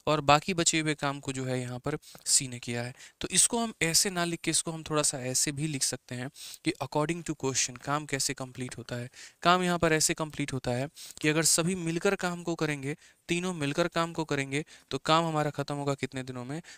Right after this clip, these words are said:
तो working together they can finish a work in thirty-five days। कितने दिनों में? तो पैंतीस दिनों में। फिर उसके बाद यहाँ पर ए और बी अट्ठाईस दिनों के लिए काम करते हैं। कितने दिनों के लिए काम करते हैं? अट्ठाईस दिनों के लिए काम करते हैं। और बाकी काम जो है यहाँ पर सी जो है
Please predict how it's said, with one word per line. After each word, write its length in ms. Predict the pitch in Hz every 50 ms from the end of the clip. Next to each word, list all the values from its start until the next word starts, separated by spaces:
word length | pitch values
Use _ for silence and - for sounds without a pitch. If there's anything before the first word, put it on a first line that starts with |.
| _ _ -
तो 100 | 143 131
working 420 | 139 151 156 - 190 185 170 -
together 300 | 170 165 165 160 165 156
they 160 | 156 160 - 160
can 220 | 156 151 - -
finish 220 | 147 151 147 -
a 120 | 143 131 131
work 200 | 131 - 147 143
in 60 | -
thirty-five 520 | - 127 123 - 127 - - 120 120 120
days। 320 | 127 123 120 120 117 - - - - - _ -
कितने 240 | - 160 - 175 175
दिनों 200 | 160 170 175 170
में? 120 | 170 170
तो 100 | - 165
पैंतीस 420 | - - 139 127 - - 131 123 120
दिनों 180 | 127 123 123
में। 140 | 120 120 120 - -
फिर 420 | - - - - _ - 185 180
उसके 200 | 180 175 - 185
बाद 200 | 175 175 170 170
यहाँ 220 | 175 170 165 170 165
पर 140 | - 170 165
ए 200 | - 151 170 175
और 120 | 170 165
बी 140 | 156 160 156
अट्ठाईस 340 | 151 - - 156 156 165 151
दिनों 240 | 147 151 156 160
के 140 | 156 - 156
लिए 120 | 151 143 135
काम 240 | - 139 131 127
करते 260 | 123 - 123 120 - 123
हैं। 200 | 123 123 123 - - - - _ _ -
कितने 240 | 151 147 170 170
दिनों 200 | 165 170 165 165
के 100 | 156 165
लिए 100 | 160 160
काम 220 | 151 - 156 151 156
करते 260 | - 156 147 - 160
हैं? 60 | 160
अट्ठाईस 340 | 151 - - 147 147 151 147
दिनों 220 | 139 143 151 156
के 100 | 156 -
लिए 140 | 165 160 160
काम 220 | - - 156 156 156
करते 240 | - 156 151 -
हैं। 200 | 156 156 175 196 - - - - - _ -
और 140 | 135 143 139
बाकी 300 | 135 143 143 - 180 175
काम 240 | - 170 160 160
जो 100 | 156 156
है 140 | 151 156 151
यहाँ 200 | 151 143 143 143
पर 120 | 139 143 135
सी 220 | - - 151 147
जो 100 | 143 135
है 160 | 135 156 -